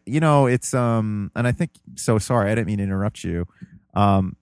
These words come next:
but, you know, I didn't even think Florida, like, 'cause the, the funny thing is, is there's so many, Florida's growing so fast right now. It's, like, the fastest growing state,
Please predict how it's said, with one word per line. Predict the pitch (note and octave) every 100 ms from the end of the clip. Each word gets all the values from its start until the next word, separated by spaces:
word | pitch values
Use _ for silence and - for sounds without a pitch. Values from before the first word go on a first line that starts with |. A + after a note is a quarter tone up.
| -
but, | G#2+ - -
you | - A2+
know, | A2 G#2+
I | - B2+
didn't | C3
even | B2 G2+
think | - C#3
Florida, | - - A#2+ G2+ E2+ E2+ F2
like, | G#2
'cause | - C#3 -
the, | A#2+ -
the | A2
funny | - D#3 C3
thing | A#2 G#2+
is, | B2 A#2 G2+
is | F#2+
there's | G2+
so | - A#2+
many, | A2 G#2 G2 F#2+ - _ _ _
Florida's | - F3+ E3+ C3
growing | - B2+ B2 G#2
so | - G2+
fast | - B2+ D3 -
right | G#2 F2+
now. | D2+ E2+ E2+
It's, | E2+ -
like, | F#2+
the | F#2
fastest | - F#2+ F#2+ F#2 -
growing | F#2+ F2+
state, | - G#2 G#2 G2